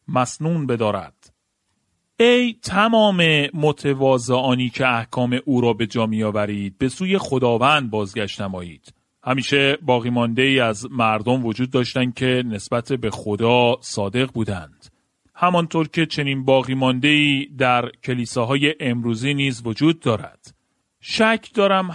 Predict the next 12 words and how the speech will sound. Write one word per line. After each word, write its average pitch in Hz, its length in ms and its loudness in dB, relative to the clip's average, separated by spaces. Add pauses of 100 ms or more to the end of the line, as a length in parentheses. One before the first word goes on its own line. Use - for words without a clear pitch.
حتی 202 300 -2
در 170 180 0
کلیساهای 160 760 -2
سازشکار 160 920 0
باقی 143 360 2
مانده 147 560 0
ایمانداری 135 680 0
نباشند، 156 920 0 (100)
با 147 140 2
اینکه 156 260 -2
نمی‌توانم 160 720 -2
بفهمم 131 640 0